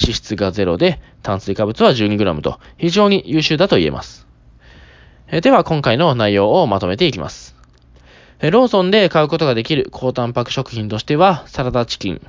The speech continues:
太ちくわ、イワシの生姜煮、パストラミビーフ、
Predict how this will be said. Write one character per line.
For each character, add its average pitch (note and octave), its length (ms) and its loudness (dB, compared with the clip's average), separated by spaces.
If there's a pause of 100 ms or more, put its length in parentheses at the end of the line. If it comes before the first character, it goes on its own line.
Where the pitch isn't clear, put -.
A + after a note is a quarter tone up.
(260)
太 - 220 -6
ち - 160 -8
く F#2 120 0
わ、 - 200 -4 (340)
イ A2 60 -6
ワ A2+ 140 2
シ - 160 -4
の F#3+ 100 2
生 G#2 200 2
姜 D#2 100 -2
煮、 D2+ 140 -10 (760)
パ A#2 120 -2
ス - 100 -12
ト A#2+ 100 0
ラ A2+ 100 4
ミ F3+ 160 2
ビ G#2+ 140 2
ー - 20 -4
フ、 C#2 200 -10